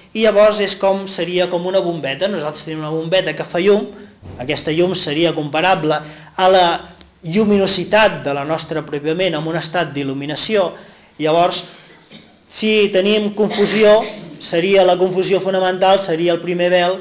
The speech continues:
que embolcalla, això li treu la lluminositat, no pots ja percebre les coses d'una forma absolutament real, tant com són, i els, eh, següents embolcalls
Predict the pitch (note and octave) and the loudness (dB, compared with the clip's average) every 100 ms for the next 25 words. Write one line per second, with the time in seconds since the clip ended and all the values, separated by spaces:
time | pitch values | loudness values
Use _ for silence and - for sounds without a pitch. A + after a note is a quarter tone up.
0 | - D#3 D3+ D#3+ E3 F#3 E3+ E3+ F3 - | -8 -8 -4 -4 -2 0 2 0 -4 -12
1 | - - - D#3 D#3 E3 D#3+ D3+ D3+ D#3 | -20 -12 -6 -4 -2 0 0 0 -2 -2
2 | D#3 D#3 D#3+ D#3+ E3 E3 - - - _ | -2 -2 -4 -2 0 -2 -8 -20 -20 _
3 | _ _ _ _ - D#3+ F#3+ F#3+ F3+ C#3 | _ _ _ _ -10 2 4 6 2 2
4 | D#3+ E3+ E3 - - E3+ D3+ C#3+ C#3+ F3 | 2 2 0 -4 -2 0 0 -2 -2 -2
5 | D#3 C#3 D3 C#3+ E3 D#3+ D3+ C#3+ C#3+ - | -2 -4 -6 -4 -2 0 0 -2 -4 -6
6 | C#3+ D3 D3 D#3+ D3+ - - - C3 - | -6 -4 -4 -4 -6 -12 -20 -20 -12 0
7 | D#3 E3 D#3+ C#3+ C3+ C3 D3 D#3 - F3+ | 2 4 2 0 -6 -8 -8 -8 -2 -2
8 | D#3+ D#3+ - - - - - F#3+ G#3+ G#3 | -2 -8 -18 -20 -20 -20 -10 0 4 6
9 | G3+ F3 G3 F#3+ F#3 F3+ F3+ G3 F#3+ G3 | 6 6 4 6 6 2 2 2 4 4
10 | G3 G3 G3 G3 G3 F#3+ G3 - | 2 2 0 4 2 4 0 -8